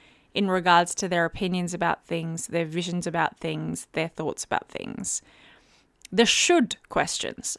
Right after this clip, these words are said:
because perceivers are gonna give more fluid answers and judges are going to give more solidified answers because they generally would have an idea of how things should be.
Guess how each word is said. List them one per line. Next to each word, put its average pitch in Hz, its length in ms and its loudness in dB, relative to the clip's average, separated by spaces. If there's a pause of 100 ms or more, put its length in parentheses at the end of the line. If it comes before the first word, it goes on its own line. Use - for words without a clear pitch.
(120)
because 208 240 2
perceivers 196 800 2
are 185 80 4
gonna 185 240 0
give 175 220 -4
more 175 160 -2
fluid 240 400 4
answers 208 640 0
and 165 180 -6
judges 208 640 2
are 190 120 0
going 170 220 -2
to 170 40 -4
give 160 320 -8
more 160 220 -4
solidified 240 560 6
answers - 460 0
because - 440 -4
they 160 360 -2
generally 175 520 2
would 175 140 -2
have 170 180 -6
an 170 60 -2
idea 160 320 -2
of 165 140 -8
how 156 140 -6
things 165 280 -6
should - 280 -2
be. - 220 -14